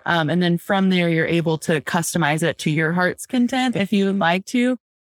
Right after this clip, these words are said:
But, um, in terms of making it a super simple solution,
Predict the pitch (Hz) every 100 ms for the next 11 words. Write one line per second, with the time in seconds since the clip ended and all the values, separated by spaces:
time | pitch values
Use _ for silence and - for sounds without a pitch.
0 | _ - 196 185 - 196 185 175 160 185
1 | 180 - 190 190 190 180 175 165 160 175
2 | 170 165 - 170 151 139 _ _ - -
3 | 175 175 175 - 160 160 185 180 196 196
4 | 196 208 190